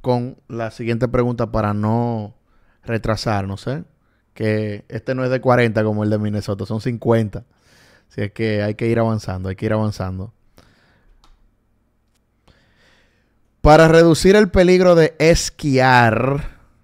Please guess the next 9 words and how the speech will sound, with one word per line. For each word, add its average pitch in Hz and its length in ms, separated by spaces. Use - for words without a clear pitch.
esquiar 139 540
viene 180 220
siendo 165 560
lo 165 140
mismo 156 340
que 127 120
hidroplaneo, 113 760
¿eh? 156 140
Prácticamente. 107 880